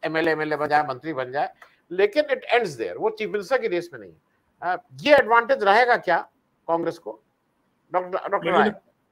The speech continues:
Speaker 2: मुझे लगता है कि राजेश बादल साहब ने जितनी अच्छी व्याख्या मध्य प्रदेश की कर दी, उसके बाद वहाँ कुछ कहने के लिए बचता नहीं है।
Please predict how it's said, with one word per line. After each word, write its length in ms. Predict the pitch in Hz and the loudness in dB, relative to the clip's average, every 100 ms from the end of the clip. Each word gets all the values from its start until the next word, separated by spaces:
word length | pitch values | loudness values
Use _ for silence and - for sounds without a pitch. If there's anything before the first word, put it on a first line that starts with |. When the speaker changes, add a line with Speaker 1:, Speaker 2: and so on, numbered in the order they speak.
| _ _ _ 147 | _ _ _ -10
Speaker 2:
मुझे 220 | 160 208 | -2 -2
लगता 280 | 185 - 202 | -2 0 0
है 80 | |
कि 100 | 202 | 0
राजेश 340 | 180 151 180 170 | 0 2 0 0
बादल 280 | 143 147 135 | -2 -2 -4
साहब 280 | 165 156 160 | 0 0 0
ने 60 | |
जितनी 300 | 170 156 - | -6 -8 -4
अच्छी 240 | 175 - 196 | -6 -4 -2
व्याख्या 360 | 156 135 - | -2 -2 -4
मध्य 200 | 165 151 | -4 -4
प्रदेश 260 | 147 160 165 | -4 -4 -4
की 140 | - | -4
कर 160 | - 175 | 0 0
दी, 240 | 139 127 - _ _ _ _ _ _ | 0 -8 -10 _ _ _ _ _ _
उसके 200 | 143 - | -10 0
बाद 160 | 196 190 | 2 2
वहाँ 140 | 170 | 2
कुछ 120 | 190 196 | 0 0
कहने 280 | 170 160 | 2 2
के 120 | 180 202 | 0 -2
लिए 80 | |
बचता 320 | 165 147 185 185 | -2 -2 -2 -2
नहीं 200 | 135 | -4
है। 120 | 104 | -8